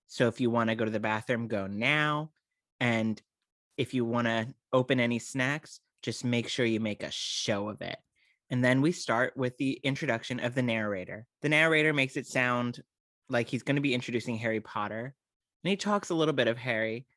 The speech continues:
but then says, "This is not our person. We're gonna be talking about somebody else." And he introduces Wayne Hopkins, a boy also born to two parents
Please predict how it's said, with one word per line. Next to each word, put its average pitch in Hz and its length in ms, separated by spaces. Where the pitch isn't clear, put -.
but 123 140
then 123 400
says, 117 480
"This 196 220
is 151 80
not 131 240
our 113 180
person. 104 460
We're 151 180
gonna 156 120
be 123 80
talking 120 300
about 120 200
somebody 127 340
else." - 320
And 123 140
he 131 100
introduces 131 720
Wayne 117 600
Hopkins, 101 720
a 139 60
boy 160 320
also 202 360
born 127 260
to 120 60
two 120 200
parents 113 600